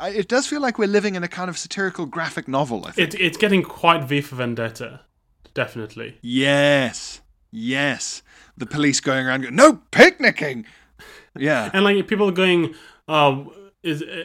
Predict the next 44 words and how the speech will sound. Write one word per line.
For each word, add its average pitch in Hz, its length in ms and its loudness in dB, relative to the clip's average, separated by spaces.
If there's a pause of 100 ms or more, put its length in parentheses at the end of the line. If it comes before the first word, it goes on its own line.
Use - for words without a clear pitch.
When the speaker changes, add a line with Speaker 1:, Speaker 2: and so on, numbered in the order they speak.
Speaker 2:
you 190 320 -4
know, 143 80 0 (200)
p-, 160 80 -10
we 143 180 -4
don't 147 160 4
know 151 100 4
if 139 100 -4
Kim 143 240 -2
Jong-un's 139 680 -2
dead 104 280 -4
because 120 280 -4
of 117 120 -6
this 117 140 -4
secretive 143 680 -2
North 131 320 -2
Korean 127 420 -2
state." 117 540 -8 (300)
And 269 80 -2
a - 40 0
couple 247 220 2
of 180 80 0
days 190 300 0
then, 120 400 -4
"Well, 175 180 -2
we, 233 160 -2
we 226 180 -4
didn't 165 120 2
know 131 80 2
if 131 120 -4
Boris 180 240 -2
Johnson 240 340 -4
was 151 140 0
dead 117 240 -4
and 113 100 -4
no 117 80 -4
one 113 80 -6
was 110 120 -8
telling 107 300 -8
us," 147 140 -8
isn't 196 220 -4
it? 202 140 -4
<laughs> - 40 -8 (580)
It's - 220 -2
like, - 200 0